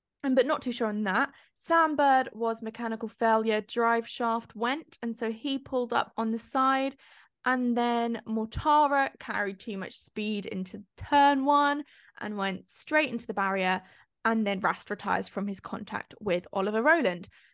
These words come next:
Let, I wanna talk about the Mortara incident, though, because I feel like it's something we've seen a lot of the weekend, certainly in free practice sessions, is these cars seem to have little to no grip.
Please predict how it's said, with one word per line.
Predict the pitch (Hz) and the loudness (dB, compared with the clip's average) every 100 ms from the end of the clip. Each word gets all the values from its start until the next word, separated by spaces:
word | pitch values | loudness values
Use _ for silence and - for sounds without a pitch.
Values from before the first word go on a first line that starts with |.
| - | -4
Let, | 330 359 - | -2 -2 -2
I | 285 | -2
wanna | 349 | -2
talk | 330 - | -6 -6
about | 262 | -4
the | 254 | -2
Mortara | 247 247 262 254 202 | -4 -4 0 2 0
incident, | 196 - - - | -4 -8 -14 -10
though, | - - | -8 -8
because | 208 - 269 285 277 - _ _ - | -12 -8 -2 -2 -4 -14 _ _ -14
I | 247 | -14
feel | - 320 | -6 -2
like | 330 | -2
it's | - - | -6 -12
something | 247 262 | -8 -6
we've | 247 | -6
seen | 233 247 | -6 -4
a | 233 | 0
lot | 220 - | 0 -2
of | |
the | 226 | -6
weekend, | 220 240 214 - | -6 -6 -8 -4
certainly | 240 208 214 | -6 -4 -8
in | 202 | -8
free | 208 | -10
practice | - 269 - - | -6 -6 -6 -12
sessions, | - 208 - 202 202 - - _ _ - | -10 -8 -10 -10 -14 -18 -20 _ _ -6
is | 254 254 233 - _ _ _ _ - | -2 -2 -4 -10 _ _ _ _ -6
these | 277 - | -6 -6
cars | - 339 453 | -4 -2 -2
seem | - 277 | -2 -4
to | 233 | -2
have | 226 208 | -4 0
little | 240 - 240 | 0 -2 -10
to | - | -6
no | 214 220 202 | -2 -2 -2
grip. | 208 214 - | 0 0 -2